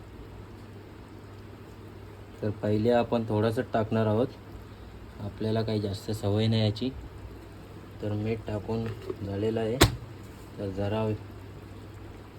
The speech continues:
जरा वेळ आपण ठेवूया असंच. तर नंतर बघूया आपण कशा प्रकारे रिझल्ट येतो आपल्याला, तर भेटूया. तर finally गाईज आपण जेवायला घेतलेलं आहे, आता जेवणार आहोत आपण.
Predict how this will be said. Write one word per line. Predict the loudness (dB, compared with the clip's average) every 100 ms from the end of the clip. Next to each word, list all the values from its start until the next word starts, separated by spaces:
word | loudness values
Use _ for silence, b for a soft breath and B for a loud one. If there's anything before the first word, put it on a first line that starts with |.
| -8 0
जरा | 4 4
वेळ | 4 4
आपण | 4 2 2
ठेवूया | 4 6 6 6
असंच. | 4 0 -4 -8 -14 -14 -14 -14 -14 -14 -8 -2
तर | 0
नंतर | 2 0 2 4 4 2 -2 -12 -14 -4
बघूया | 0 2 4 4
आपण | 4 0 -4 -4 -8 -14 -14 -14 -14 -14 -10 -4
कशा | -2 0
प्रकारे | 0 -2 0 2 4
रिझल्ट | 4 4 4 4
येतो | 2 4
आपल्याला, | 2 2 2 2 0 -4 -12 -12 -12 -12 -12 -12 -4
तर | 0 4
भेटूया. | 4 4 2 2 -4 -12 -12 -12 -14 -14 -14 -12 -12 -4 2
तर | 4
finally | 6 6 6 6 8
गाईज | 8 8
आपण | 6 6 8
जेवायला | 10 10 8 6
घेतलेलं | 4 4 6
आहे, | 6
आता | 6 4
जेवणार | 6 6 8 10
आहोत | 8 8
आपण. | 4 4